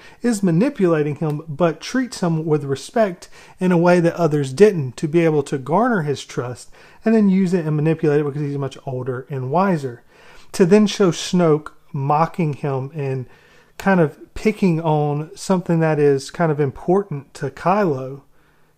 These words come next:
is, it just doesn't make sense. It doesn't fit for the characters and their dynamic.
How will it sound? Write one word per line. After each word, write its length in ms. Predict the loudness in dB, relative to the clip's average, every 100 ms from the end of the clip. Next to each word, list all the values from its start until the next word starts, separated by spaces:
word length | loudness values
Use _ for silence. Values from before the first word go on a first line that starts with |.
| _ _ _ _ 0
is, 640 | 2 4 4 0 -6 -20 _ -8
it 100 | -4
just 280 | -2 -2 0
doesn't 360 | 0 2 -2 -4
make 180 | -6 -4
sense. 320 | 0 0 0
It 60 |
doesn't 420 | -2 0 -2 -8 -20
fit 400 | -4 0 0 -2
for 200 | -2 0
the 100 | 0
characters 640 | 0 2 2 0 -4 -4
and 160 | -2 0
their 120 | 0
dynamic. 840 | 0 0 0 2 0 -2 -8 -20